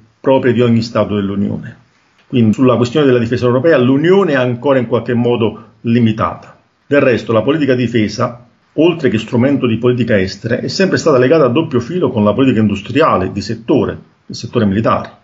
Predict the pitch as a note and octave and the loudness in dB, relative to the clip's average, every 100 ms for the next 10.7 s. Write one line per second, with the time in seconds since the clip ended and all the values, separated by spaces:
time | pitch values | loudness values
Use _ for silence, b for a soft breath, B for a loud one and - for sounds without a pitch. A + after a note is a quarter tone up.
0 | - B2 D3 D#3+ A#2 F#2+ G2+ A#2 C#3 B2 | -4 -2 0 0 0 -2 -6 -6 -6 -4
1 | B2+ G2 C#3+ F#3+ - A2+ - - - E3 | -4 0 2 0 0 -8 -10 -10 -2 0
2 | E3 - C#3 A2 A#2 A2 G#2+ - D3 G2 | 0 -4 -4 -2 -2 -2 -4 -2 0 0
3 | - B2 G#2+ G#2 - A2+ G#2+ G#2 A#2+ A#2+ | 0 -2 0 -2 -2 -2 0 0 0 0
4 | A2 G#2+ G2 - A#2+ B2 F3+ D#3+ C#3 - | 2 0 0 -2 -2 0 0 2 0 -4
5 | C3 - D#3+ D3 D#3+ A2+ G2 A2+ A#2 B2+ | -2 -2 -2 0 0 -2 -4 -10 -10 -10
6 | A3+ D3+ - C3 B2 F#3+ F#3 - A#2+ A#2+ | -6 -6 -2 -2 0 -2 -2 -2 -2 -2
7 | C#3+ D#3+ E3 D3+ E3 G3+ - C#3 D3 C3 | -4 -2 0 0 0 -2 -4 -4 0 2
8 | B2+ A#2+ A#2 C3+ D3+ C4+ - B B B | 2 2 2 2 0 -2 -4 B B B
9 | B A3 - C3 B2+ B2+ A#2+ A#2+ - C#3 | B -16 -4 2 2 2 0 -4 -6 -2
10 | C#3 - C3 A#2+ C3+ C3 B2 | 0 0 -2 0 0 -2 -4